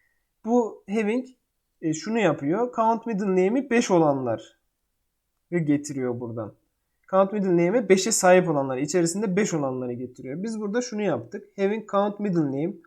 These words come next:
Bizden en az olanı istediği için yine tekrar. Select tab bir, count middle name from dim customer. Yine middle name'in sayısı middle name null olmayanlar. Çünkü en az dedik mi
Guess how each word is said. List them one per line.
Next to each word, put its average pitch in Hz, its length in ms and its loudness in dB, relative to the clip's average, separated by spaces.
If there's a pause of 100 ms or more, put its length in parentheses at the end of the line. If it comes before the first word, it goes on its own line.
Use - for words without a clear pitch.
(680)
Bizden 202 500 0 (920)
en 208 180 4
az 196 180 6
olanı 151 380 2
istediği 151 440 2
için 147 200 -6
yine 139 240 -6
tekrar. 151 480 -6 (360)
Select - 440 -2
tab 202 280 2
bir, 190 220 2
count 196 340 4
middle 196 180 0
name 180 200 2
from 185 340 0
dim 175 160 2
customer. 165 460 -2
Yine 196 200 2
middle 160 260 4
name'in 143 260 0
sayısı 156 760 -4 (420)
middle 202 200 0
name 208 340 2 (360)
null 185 260 2
olmayanlar. 175 600 6
Çünkü 185 260 -2
en 180 160 2
az 185 220 6
dedik 180 300 0
mi 175 300 2